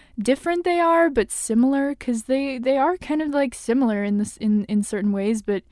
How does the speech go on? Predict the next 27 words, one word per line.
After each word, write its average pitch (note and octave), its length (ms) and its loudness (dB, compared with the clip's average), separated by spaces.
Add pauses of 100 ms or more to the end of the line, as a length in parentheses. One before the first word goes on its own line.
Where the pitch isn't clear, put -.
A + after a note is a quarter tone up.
(380)
but G3 160 0
definitely, G#3+ 840 0
obviously, G3 460 -2
<laughs> - 20 0
very A3 300 0
different. A3+ 580 2 (280)
Um, G3+ 420 2 (400)
and A3+ 120 2
I G#3+ 140 2
loved G#3 760 4 (100)
that, F#3+ 520 0 (520)
you G#3+ 160 2
know, F#3+ 160 0
Kate - 340 -2
totally G#3 460 2
thought F#3+ 300 -2
that F#3+ 160 -4
she G#3+ 160 -2
had G3 260 -4
Alice, G3+ 580 -2
like, F#3+ 440 -6
you A#3+ 100 2
know, G3 160 2
within G#3+ 280 2
her, G#3 200 -2 (280)
her G#3 160 -6
clutches, A#3 540 -2